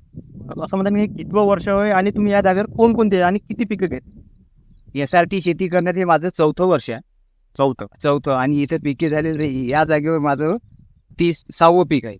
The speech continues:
Speaker 1: सहावं पीक आहे.
Speaker 2: हम्म.
Speaker 1: याआधी आता आम्हाला दिसतंय ज्वारीचे.
Speaker 2: हो.
Speaker 1: म्हणजे आधी ज्वारीचं पीक घेतलं होतं तुम्ही.
Speaker 2: हो.
Speaker 1: तसेच मग, अं, याच्या आधी कोणतं कोणतं पीक घेतलं होतं ज्वारीच्या आधी?
Speaker 2: सोयाबीन होतं.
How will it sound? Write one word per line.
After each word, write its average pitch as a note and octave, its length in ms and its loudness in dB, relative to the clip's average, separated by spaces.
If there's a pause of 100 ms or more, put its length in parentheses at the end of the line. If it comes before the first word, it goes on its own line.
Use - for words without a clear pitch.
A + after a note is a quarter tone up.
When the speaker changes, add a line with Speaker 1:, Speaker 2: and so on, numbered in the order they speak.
(280)
Speaker 1:
सहावं D3 400 4
पीक A#2+ 180 -2
आहे. G#2+ 280 -16
Speaker 2:
हम्म. A#2+ 120 -4
Speaker 1:
याआधी E3+ 420 2
आता F#3 300 2
आम्हाला F#3 240 0
दिसतंय F3+ 400 -2
ज्वारीचे. E3+ 640 0 (120)
Speaker 2:
हो. C3+ 140 -2
Speaker 1:
म्हणजे C#3 260 -4
आधी D#3+ 240 2
ज्वारीचं D#3 440 0
पीक E3+ 100 -4
घेतलं F3 240 0
होतं D3+ 100 -2
तुम्ही. C#3 240 -4
Speaker 2:
हो. A2 100 -2 (360)
Speaker 1:
तसेच D#3 200 0
मग, F3+ 160 -2 (240)
अं, C3 220 0
याच्या C3+ 300 0
आधी F3+ 140 0
कोणतं F#3+ 200 -2
कोणतं F#3+ 220 -4
पीक F#3+ 140 -4
घेतलं E3+ 200 -2
होतं F3+ 120 0
ज्वारीच्या D#3+ 400 2
आधी? D#3+ 160 0 (120)
Speaker 2:
सोयाबीन D#3 420 -2
होतं. D3+ 240 -4